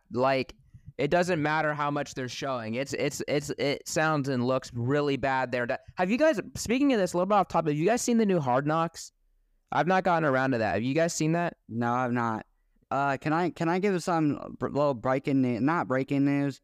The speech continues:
Speaker 1: Sure.
Speaker 2: A little bit of news.
Speaker 1: Oh,
Speaker 2: I don't
Speaker 1: yeah,
Speaker 2: know if
Speaker 1: let's
Speaker 2: it's,
Speaker 1: get it.
Speaker 2: I don't know if it's true yet, but apparently Lil Tay died. Y'all know Lil Tay?
Speaker 1: Yes, I do know Lil, R I P Lil Tay.
Speaker 2: I,
Speaker 1: And
Speaker 2: if, if it's true.
Speaker 1: Hey,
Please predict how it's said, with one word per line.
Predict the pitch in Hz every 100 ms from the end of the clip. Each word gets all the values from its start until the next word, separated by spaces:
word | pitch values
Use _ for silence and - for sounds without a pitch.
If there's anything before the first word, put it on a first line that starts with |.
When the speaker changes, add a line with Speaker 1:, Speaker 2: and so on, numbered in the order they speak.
| -
Speaker 1:
Sure. | - 151 147 120 _ -
Speaker 2:
A | 139
little | 143 151
bit | 151
of | 143
news. | 147 151 - - _ _
Speaker 1:
Oh, | -
Speaker 2:
I | 127
don't |
Speaker 1:
yeah, | 131
Speaker 2:
know | 120
if |
Speaker 1:
let's | 117
Speaker 2:
it's, | 156
Speaker 1:
get | 135
it. | 127
Speaker 2:
I | 156
don't | 175
know |
if | 175
it's | 151 -
true | 160
yet, | 151 139 120
but | 127
apparently | 123 151 151 143 151 160 151 _ _ -
Lil | 143 151 139
Tay | - 139 135
died. | 123 120 120 113
Y'all | 117
know | 127 127
Lil | 127 127
Tay? | 139 131 139 _ _ _ _ _ _ _ _ _ _
Speaker 1:
Yes, | - 120 123 123
I | 127 123
do | 131
know | 139 135
Lil, | 131 131 -
R | 117 139
I | 160
P | 151 160
Lil | 147 147 139
Tay. | 147 135 127 120 113 - 127
Speaker 2:
I, | 143
Speaker 1:
And | 123 123 -
Speaker 2:
if, | 175 127
if | 165 170
it's | 170
true. | - 151 131 117 _ _ _
Speaker 1:
Hey, | - 139 127 -